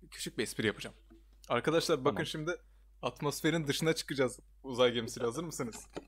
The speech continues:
Speaker 2: Hazırız. Aa, ben yapamıyorum. Ben de
Speaker 1: Yemeğimi
Speaker 2: şey yapabilirim.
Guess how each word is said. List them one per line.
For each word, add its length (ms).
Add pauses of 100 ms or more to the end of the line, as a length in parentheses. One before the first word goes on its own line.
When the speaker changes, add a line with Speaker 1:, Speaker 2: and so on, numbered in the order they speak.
(400)
Speaker 2:
Hazırız. 420 (2750)
Aa, 220
ben 120
yapamıyorum. 640 (240)
Ben 120
de 40
Speaker 1:
Yemeğimi 320
Speaker 2:
şey 100
yapabilirim. 480